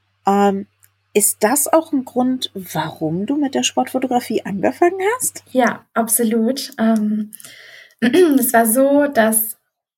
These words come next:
Speaker 2: ja, als Kind immer schon verschiedene Sportarten gemacht habe und mein Papa immer mal mit dabei war, Fotos gemacht hat und ich das immer sehr schön fand, wenn man Erinnerungen von, ja, seinem Hobby hatte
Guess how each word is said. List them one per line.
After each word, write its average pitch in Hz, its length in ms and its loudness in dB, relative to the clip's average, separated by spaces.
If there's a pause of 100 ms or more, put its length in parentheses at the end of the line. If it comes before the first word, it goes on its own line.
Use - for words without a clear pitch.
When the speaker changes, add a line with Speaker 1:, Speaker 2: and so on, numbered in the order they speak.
(120)
Speaker 2:
ja, 214 140 2
als - 240 -4
Kind 392 320 -4
immer 262 240 2
schon 240 220 -4
verschiedene 233 500 -2
Sportarten 220 640 -2
gemacht 226 460 -2
habe 240 480 2
und 202 420 -10 (460)
mein 254 160 -2
Papa 269 260 2
immer 240 280 2
mal 220 140 0
mit 269 200 0
dabei 240 420 2
war, 208 260 2
Fotos 254 380 -2
gemacht 214 440 -4
hat 214 160 -2
und 220 100 -2
ich 214 120 -2
das - 200 -4
immer 202 260 -2
sehr 202 220 2
schön 214 300 0
fand, 208 340 -4
wenn 208 260 -4 (400)
man 214 640 0
Erinnerungen 233 1120 0
von, 220 580 -2 (400)
ja, 226 180 2
seinem 233 280 2
Hobby 277 340 2
hatte 240 340 2